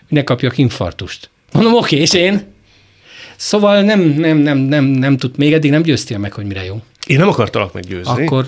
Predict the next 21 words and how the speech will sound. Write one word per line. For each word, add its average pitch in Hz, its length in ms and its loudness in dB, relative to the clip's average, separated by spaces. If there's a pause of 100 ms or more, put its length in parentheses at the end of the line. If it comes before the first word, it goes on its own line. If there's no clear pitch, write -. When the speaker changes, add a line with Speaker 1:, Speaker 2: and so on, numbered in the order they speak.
(120)
Speaker 1:
jó. 117 100 -6
Speaker 2:
Én 120 80 -8 (160)
Speaker 1:
Nem 156 140 0
Speaker 2:
se 110 140 0
Speaker 1:
jó. 104 60 0
Speaker 2:
vagyok 101 180 0
egy 107 100 -2
konfliktusos - 640 -8
típus. - 400 -10
Speaker 1:
Nem? 143 160 -4 (960)
Speaker 2:
Főnökként 170 800 0
például 131 800 0
neked 120 720 -4
azért 120 280 -4
kellett 98 380 -6
vívni 95 460 -10
ilyen-olyan 90 400 -12
csatákat. - 680 -16 (260)
Speaker 1:
Nem 202 260 0
kellett 120 380 -2
volna. 95 400 -10